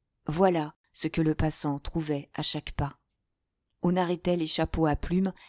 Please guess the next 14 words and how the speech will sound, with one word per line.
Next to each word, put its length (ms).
et 100
les 240
épées 220
dorées 420
pour 160
leur 180
faire 240
crier : « 480
Vive 320
Broussel ! 600
À 120
bas 200
le 140
Mazarin ! » 500